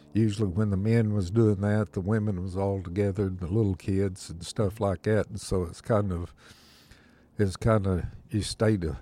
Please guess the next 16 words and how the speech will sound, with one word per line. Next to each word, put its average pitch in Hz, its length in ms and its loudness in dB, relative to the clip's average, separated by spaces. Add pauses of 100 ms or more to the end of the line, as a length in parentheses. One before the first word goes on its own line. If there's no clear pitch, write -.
had 120 220 4
a 92 80 0
social 113 560 2
bond 95 460 0
between 101 360 -4
your 92 140 -4
neighbors 101 720 -2 (680)
and 98 280 0
things 107 340 2
like 104 200 4
that, 107 260 2
which 101 240 -2
was 90 220 -4
really 98 320 2
wonderful. 92 640 -4 (220)
You 101 160 -2